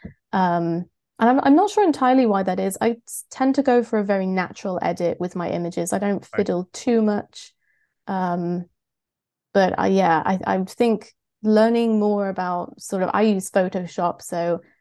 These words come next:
Speaker 1: maybe if I dived deeper into Photoshop, then maybe I'd feel a bit more comfortable with it, and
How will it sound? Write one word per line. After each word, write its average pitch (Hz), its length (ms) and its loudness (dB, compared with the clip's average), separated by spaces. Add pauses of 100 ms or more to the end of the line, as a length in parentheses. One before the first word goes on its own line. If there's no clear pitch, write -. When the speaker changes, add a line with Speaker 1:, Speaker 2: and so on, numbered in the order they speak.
(140)
Speaker 1:
maybe 202 280 0
if 220 140 -2
I 185 240 -4
dived 185 480 -4
deeper 190 360 -4
into 196 180 -4
Photoshop, 196 720 -4 (120)
then 180 120 -4
maybe 175 280 -2
I'd 180 120 -4
feel 175 220 -2
a 175 40 -4
bit - 180 -2
more 170 120 -2
comfortable 180 480 -2
with 180 160 -2
it, 175 220 2
and 175 280 -4